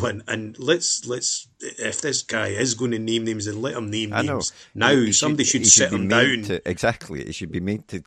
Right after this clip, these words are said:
Speaker 2: tell people what he actually knows, and then that should be investigated,
Speaker 1: Uh,
Speaker 2: rather than sort of break, you know, him using it to maximise his, his followers and presumably
Speaker 1: Yeah.
Speaker 2: money that he's making out
Speaker 1: Yeah,
Speaker 2: of
Speaker 1: the,
Speaker 2: sponsor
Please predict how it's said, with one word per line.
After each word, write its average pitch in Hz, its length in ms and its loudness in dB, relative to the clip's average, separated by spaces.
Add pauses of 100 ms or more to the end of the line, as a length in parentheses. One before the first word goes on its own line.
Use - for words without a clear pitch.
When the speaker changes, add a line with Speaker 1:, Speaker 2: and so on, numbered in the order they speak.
(220)
Speaker 2:
tell 78 240 -4
people 71 320 -14
what 73 220 -6
he 69 100 -4
actually 71 300 -8
knows, 67 520 -10 (100)
and 71 160 -10
then 73 140 -6
that 71 220 -8
should 67 100 -16
be 67 80 -12
investigated, 67 640 -10
Speaker 1:
Uh, - 60 -12
Speaker 2:
rather 69 260 -4
than 65 160 -10
sort - 200 -12
of 69 100 -16
break, 71 240 -6
you - 240 -12
know, 69 140 -6 (340)
him 71 320 -4
using 71 280 -8
it - 140 -14
to 78 80 -16
maximise 71 800 -8
his, 67 320 -10
his 69 220 -14
followers 71 520 -6
and 64 160 -14
presumably 135 520 -4
Speaker 1:
Yeah. 180 60 -2
Speaker 2:
money 151 260 -4
that 62 120 -12
he's 55 140 -16
making 67 360 -10
out 65 100 -6
Speaker 1:
Yeah, 214 160 2
Speaker 2:
of 110 80 -2
Speaker 1:
the, 165 80 -2
Speaker 2:
sponsor - 460 -4